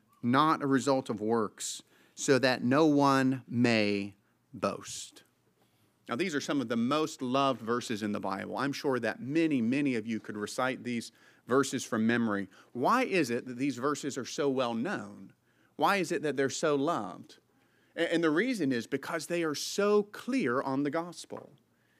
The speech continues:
Here, precious truths about what it means to be saved are laid out for us. In fact, looking at these verses, there are really three vital truths that are presented to us. We see first that we're saved by grace, and we're gonna define that word grace in just a little bit.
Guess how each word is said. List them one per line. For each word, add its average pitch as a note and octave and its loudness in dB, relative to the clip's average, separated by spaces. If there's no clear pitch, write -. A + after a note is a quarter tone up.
Here, G#3 4
precious G#3 0
truths D#3+ 2
about C3 2
what D#3 2
it D3 -6
means D#3 -2
to - -12
be D3 0
saved C#3 0
are A2+ 2
laid C3+ 2
out C3 2
for C#3 4
us. G#2 2
In A#2+ 0
fact, D3 4
looking D#3+ 2
at B2+ 2
these C3+ 2
verses, D#3 2
there D3+ 6
are C3 8
really F3 2
three F3 0
vital D3 4
truths A#2+ 2
that A#2+ 2
are A2 2
presented C3 0
to C#3+ -2
us. - -10
We E3 -2
see F#3 -2
first G3+ 0
that D3 0
we're D3 0
saved D#3 0
by C#3 4
grace, C3 0
and A2 -4
we're A#2+ -4
gonna C3+ 0
define C#3 -2
that B2 0
word B2 0
grace C#3 2
in A#2+ 0
just A#2 -2
a - -2
little B2 2
bit. G2 -4